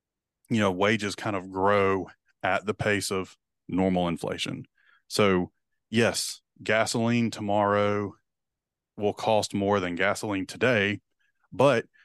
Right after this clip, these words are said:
you should have an equivalent amount of more dollars from your cost of living adjustment, you know, raise in your check to cover, you know, the cost, uh, the rising cost of, of gas.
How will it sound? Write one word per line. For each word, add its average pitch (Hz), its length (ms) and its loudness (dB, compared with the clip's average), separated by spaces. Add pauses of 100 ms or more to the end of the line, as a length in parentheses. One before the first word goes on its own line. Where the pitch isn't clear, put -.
(140)
you 101 160 -4
should 127 320 2
have 110 340 0
an 101 80 -2
equivalent 107 400 -4
amount 98 320 -4
of 95 260 -4 (480)
more 107 320 6
dollars 104 460 4
from 98 260 -2
your 92 200 -2
cost - 320 -4
of 95 100 -2
living 127 300 6
adjustment, 107 500 -4 (500)
you 107 120 -2
know, 95 120 0
raise 101 440 2
in 98 80 -2
your 92 100 -4
check - 480 -2 (380)
to 98 100 -6
cover, 92 580 0 (360)
you 95 100 -6
know, 87 160 -2
the 82 100 -4
cost, - 520 -2 (640)
uh, 85 340 -2 (400)
the 95 120 0
rising 85 360 2
cost - 320 -6
of, - 240 -10 (420)
of 85 140 -2
gas. - 400 -4